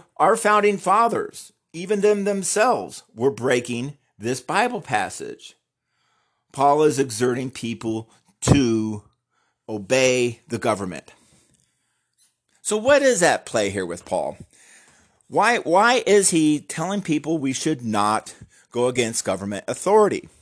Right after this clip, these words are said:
Well, we were, the Christians were having a problem, not just with persecution, but with martyrdom. Many people of the Christian faith would have rather chosen martyrdom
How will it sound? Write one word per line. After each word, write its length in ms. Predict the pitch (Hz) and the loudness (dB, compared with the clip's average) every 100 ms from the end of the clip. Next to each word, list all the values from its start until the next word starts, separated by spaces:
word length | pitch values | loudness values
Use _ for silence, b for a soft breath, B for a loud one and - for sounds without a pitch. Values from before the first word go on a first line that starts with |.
| _ B B B B B - | _ B B B B B -2
Well, 420 | 180 185 185 175 B B B _ _ _ _ _ | 2 6 4 2 B B B _ _ _ _ _
we 180 | 160 202 | -8 -4
were, 140 | 196 - | -4 -2
the 120 | 165 | -4
Christians 440 | - 311 - 226 | 0 0 0 -2
were 100 | 165 | -2
having 280 | 139 160 151 | 0 0 0
a 60 | 110 | -8
problem, 680 | - - 113 110 104 80 87 B B B B B _ _ _ _ _ _ | -8 2 4 4 2 -8 -12 B B B B B _ _ _ _ _ _
not 220 | 175 277 | -2 0
just 220 | 294 233 | 0 0
with 120 | 156 - | 2 4
persecution, 840 | 160 - - - 160 135 98 98 - _ _ | 4 2 -4 0 0 0 -4 -8 -14 _ _
but 100 | 110 | -2
with 220 | 117 113 | -2 -2
martyrdom. 960 | 98 104 127 113 90 85 50 - - - _ B B B B B | 0 0 0 -2 -6 -10 -2 4 4 2 _ B B B B B
Many 360 | 107 131 170 214 | 0 2 2 0
people 640 | - 170 165 156 156 170 b b b _ | 2 0 4 4 4 2 b b b _
of 160 | 175 170 | -2 0
the 80 | 170 | -2
Christian 380 | 165 160 180 | -2 -2 -6
faith 440 | 170 135 107 113 - | 0 2 2 0 -8
would 280 | - 107 117 | -10 -2 4
have 180 | 117 107 | 4 6
rather 260 | 131 147 | 6 6
chosen 400 | 160 151 147 135 | 2 2 2 2
martyrdom 840 | 120 113 147 175 139 98 87 87 | -4 2 2 4 2 0 -4 -10